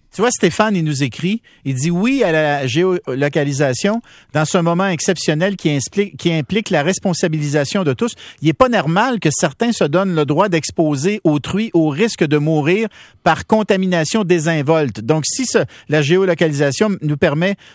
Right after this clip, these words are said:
de mieux contrôler les gens qui sont pas, euh, qui respectent pas les consignes, puis qui se foutent de tout, ben, ça pourrait avoir du bon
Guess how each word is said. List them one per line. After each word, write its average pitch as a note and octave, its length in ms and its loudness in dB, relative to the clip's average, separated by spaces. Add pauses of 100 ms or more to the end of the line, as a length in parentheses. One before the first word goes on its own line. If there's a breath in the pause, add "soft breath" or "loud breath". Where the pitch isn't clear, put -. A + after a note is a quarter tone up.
de D3 80 4
mieux F#3+ 220 2
contrôler F3+ 560 2
les D#3 160 2
gens F3 260 0
qui - 160 -8
sont C3+ 240 -2
pas, F3 460 2
euh, A2 60 -2 (240 soft breath)
qui D3 100 0
respectent F3 440 0
pas F#3+ 220 2
les D#3+ 80 -2
consignes, F#3+ 600 0 (320 soft breath)
puis C3+ 100 -4
qui C3 180 -6
se - 100 -6
foutent G#3 220 2
de C3 120 2
tout, - 160 2 (500)
ben, C#3 160 2
ça D#3+ 160 2
pourrait F#3 220 4
avoir F3 260 4
du C#3+ 120 0
bon G#3 200 2